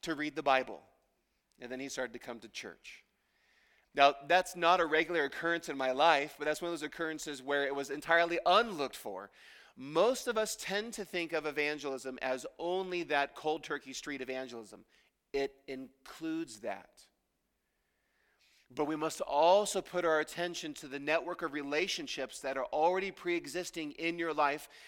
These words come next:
the people in the classroom, the people in the gym, the people in whatever you do, the people that you work with, in your home, and more. We look to see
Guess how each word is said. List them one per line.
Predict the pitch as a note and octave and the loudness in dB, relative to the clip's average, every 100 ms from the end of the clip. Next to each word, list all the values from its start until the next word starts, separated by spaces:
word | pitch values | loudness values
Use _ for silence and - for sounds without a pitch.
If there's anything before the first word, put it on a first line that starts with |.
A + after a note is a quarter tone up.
| - | -14
the | B2+ | -12
people | - D#3 D3+ C#3+ | -4 -2 -2 -4
in | B2 | -4
the | |
classroom, | A2+ F#3 G3+ G3+ F#3+ F#3 F#3 | -2 4 4 2 -4 -6 -8
the | C#3 | -10
people | - B2+ A#2+ | -8 -8 -8
in | A2+ | -10
the | A2 | -12
gym, | G#2+ D3 E3 D#3 D3 | -10 -2 0 0 -6
the | C3 | -10
people | - C#3 C3 | -10 -10 -8
in | B2 | -10
whatever | A#2+ B2+ A#2 | -6 -6 -6
you | A2+ | -14
do, | G#2+ E3 D#3+ D#3 | -10 -4 -2 -2
the | C3+ | -6
people | - G#2+ G#2+ | -12 -14 -16
that | |
you | F2+ A2+ | -16 -10
work | B2 D#3 D#3 | -2 -2 -2
with, | D3+ C#3 - - | -4 -4 -8 -14
in | C3 B2 | -12 -10
your | A2+ A2 | -10 -10
home, | D#3 E3+ D#3+ D#3 - - - | -6 -6 -8 -12 -20 -20 -12
and | B2 | -10
more. | B2 C#3 D3 D3+ D3+ - - - _ | -6 -4 -2 -2 -4 -12 -20 -20 _
We | B2+ D#3 G3+ | -2 0 0
look | F3+ E3 D#3+ - - | 4 6 6 2 -16
to | - E3 | -8 -6
see | - - A#3+ G#3 C#3 C#3 | -4 -4 -2 -2 -2 -6